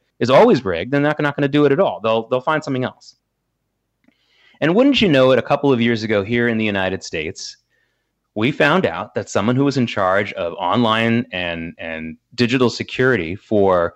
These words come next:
many state lotteries across the country did just that. He rigged it.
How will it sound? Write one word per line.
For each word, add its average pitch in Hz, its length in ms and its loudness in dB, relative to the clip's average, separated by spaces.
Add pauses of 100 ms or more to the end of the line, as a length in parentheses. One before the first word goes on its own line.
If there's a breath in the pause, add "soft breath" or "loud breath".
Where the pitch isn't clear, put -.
(400 soft breath)
many 151 520 4
state 107 380 -4
lotteries 85 460 -8
across 82 320 -10
the 87 80 -14
country 113 520 -6 (100)
did 113 200 0
just 143 300 -2
that. 190 180 0
He 120 200 -2
rigged 139 420 -4
it. - 120 -12